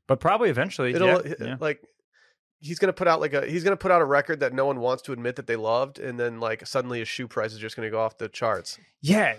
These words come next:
Speaker 1: I, I mean, that's d-, that's definitely possible. But this is, I feel
Speaker 2: Far-fetched.
Speaker 1: like i-, it's, well, the whole Kanye thing, like, it's a lot harder to overcome than, say,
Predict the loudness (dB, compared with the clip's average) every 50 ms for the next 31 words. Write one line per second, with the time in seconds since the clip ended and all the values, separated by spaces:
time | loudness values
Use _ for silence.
0 | -6 -6 -6 -6 -6 -6 -6 -6 -4 -4 -6 -6 -8 -12 -16 _ _ _ _ _
1 | _ _ _ _ _ _ 2 2 2 2 0 -4 -12 -8 -6 -6 -6 -6 -8 -10
2 | -4 -2 -2 0 0 -2 -6 -6 -6 -2 -2 0 0 0 -2 -6 -8 -10 -12 -12
3 | -14 -8 -8 -8 -4 -2 -2 -2 0 -2 -2 -2 -2 -2 -2 -4 -4 -6 -6 -6
4 | -6 -6 -4 -4 -4 2 6 6 6 6 6 2 0 0 -2 -4 -6 -12 -16 _
5 | -14 -14 -14 -14 -12 -12 -10 -8 -8 -8 -6 -8 -8 -10 _ 0 2 4 4 4
6 | 2 0 -8 -20 -20 _ _ _ _ _ _ _ _ _ 4 4 4 4 2 0
7 | 0 -2 -2 -2 0 0 -2 -2 -2 -2 -2 -2 -2 -4 -6 -8 -8 -8 -8 -6
8 | -6 -6 -4 -2 -2 -2 -2 -2 -2 -4 -2 -2 -4 -4 -4 -4 -4 -6 -8 -6
9 | -4 -4 -2 -2 -4 -6 -6 -8 -6 -6 -4 -2 0 0 0 0 -2 -4